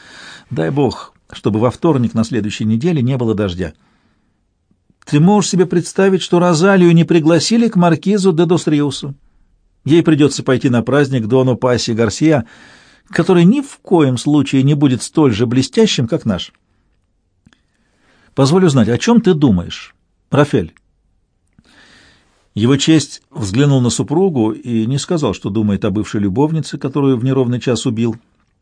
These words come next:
Не сказал, что художник Тобиас дорисовывает для него портрет их почтенной соседки Доньи Гаэтаны Реном, баронессы де Черто.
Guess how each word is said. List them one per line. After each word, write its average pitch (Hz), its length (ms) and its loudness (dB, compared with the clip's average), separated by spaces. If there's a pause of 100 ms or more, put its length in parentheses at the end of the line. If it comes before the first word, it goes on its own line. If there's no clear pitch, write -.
(480)
Не 113 160 0
сказал, 127 380 0
что 104 200 -6
художник 101 500 -4
Тобиас 107 480 -2
дорисовывает 104 640 -2
для 104 100 -4
него 107 180 0
портрет 107 640 -6
их 107 160 -10
почтенной 104 520 -4
соседки 104 500 -8
Доньи 98 320 -4
Гаэтаны 139 600 -2 (360)
Реном, 139 440 -2 (240)
баронессы 123 460 -2
де 117 120 -6
Черто. 120 400 -6